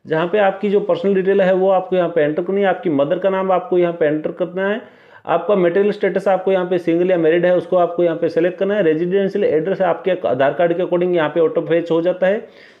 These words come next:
जिसको आपको यहाँ पे check कर लेना है। अगर इसके अंदर edit की ज़रूरत है, तो आप इसको edit कर सकते हैं, otherwise आपको यहाँ पे directly नेक्स्ट के button पे click करना है। जैसे ही आप यहाँ पे next के button पे click करते हैं, आपके सामने वापस एक नया page open हो जाता है,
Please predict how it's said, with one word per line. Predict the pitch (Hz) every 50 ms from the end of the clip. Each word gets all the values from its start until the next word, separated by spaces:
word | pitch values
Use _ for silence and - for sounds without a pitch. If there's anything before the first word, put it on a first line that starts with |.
| _ -
जिसको | 180 180 - 214
आपको | 208 190 196 - 202
यहाँ | 190 185 175
पे | 180 185 165
check | 151 - 180 185 185 190
कर | 190
लेना | 190 202 202 220
है। | 220
अगर | 208 185 190
इसके | 185 180 - 196
अंदर | 190 185 185 - - -
edit | 151 160 175 175
की | - 196 185
ज़रूरत | 165 180 180 180 196
है, | 190 180
तो | 170
आप | 185 170 170 170
इसको | 165 170 - 175
edit | 156 151 165 175 175
कर | - 196 180
सकते | - 180 175 - 202
हैं, | 208 190 170
otherwise | 160 165 170 170 165 160
आपको | 139 156 151 - - 170
यहाँ | 160 156 147
पे | 151 - 170
directly | 147 147 151 156 156 180 185
नेक्स्ट | 180 160 156 151 156
के | - 160
button | 139 139 139 151 156
पे | 165 190 190
click | - - 160 151 151 -
करना | 139 131 135
है। | 135 135 127 - - - _ _ _ _ _ -
जैसे | 170 185 180 233 233
ही | 226 233 226 214
आप | 202 190 185 185
यहाँ | 175 160
पे | 160 175 175 170
next | 165 170 170 -
के | 190
button | 185 185 185 190 190
पे | 190 196 180
click | 180 185 185 185 -
करते | - 185 - 202
हैं, | 202 208 202
आपके | 156 160 160 - 202
सामने | 175 - 190 185 190 190
वापस | 175 156 143 147 - - 196 202
एक | 202 190 196
नया | 165 143 156 170
page | 170 185 190 180 170
open | 160 170 165 180 185
हो | 185 180
जाता | 175 185 185 190 196
है, | 190 214 220 - - - -